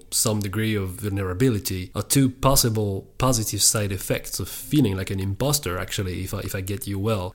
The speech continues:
That's actually good to look at it that way. And also the idea of celebrating your success as a team. Um, but would you have tips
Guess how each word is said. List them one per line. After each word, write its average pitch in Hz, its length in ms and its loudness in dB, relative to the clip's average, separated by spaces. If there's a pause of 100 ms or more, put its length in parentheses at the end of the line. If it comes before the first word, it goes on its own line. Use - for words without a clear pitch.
That's 190 200 2
actually 160 280 0
good 143 300 0
to 131 100 4
look 117 160 2
at 107 80 2
it 98 160 -2
that 107 220 -2
way. 101 300 -4 (180)
And 117 140 4
also 123 280 2
the 107 140 0
idea 98 440 0
of 95 280 -6
celebrating 110 520 4
your 101 160 0
success - 520 2
as 98 100 -2
a 95 80 -4
team. 98 440 0 (120)
Um, 113 520 2
but 110 420 2
would 123 160 0
you 151 60 8
have 147 260 4
tips - 500 0